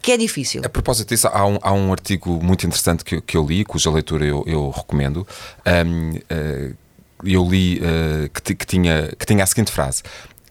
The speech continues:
Speaker 2: "Dava tudo para ter uma rotina normal." Eh, esta frase está neste, neste artigo, assinado pela jornalista Maria João Caetano, disponível no site da C N N Portugal.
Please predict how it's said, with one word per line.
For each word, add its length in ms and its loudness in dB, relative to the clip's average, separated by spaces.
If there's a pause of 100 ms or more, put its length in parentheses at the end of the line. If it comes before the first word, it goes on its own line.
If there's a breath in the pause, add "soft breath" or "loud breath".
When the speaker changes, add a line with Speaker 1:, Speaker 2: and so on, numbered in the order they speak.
(160)
Speaker 2:
"Dava 320 2
tudo 360 0 (200)
para 160 4
ter 340 0 (140)
uma 240 4
rotina 500 2
normal." 460 0 (400 loud breath)
Eh, 180 -2
esta 240 2
frase 220 2
está 180 0
neste, 400 -2 (100)
neste 220 -2
artigo, 240 0
assinado 320 0
pela 140 -4
jornalista 580 -2
Maria 260 0
João 220 0
Caetano, 460 -2
disponível 500 -2
no 160 -4
site 400 -4
da 160 -6
C 160 0
N 120 -2
N 100 -8
Portugal. 360 0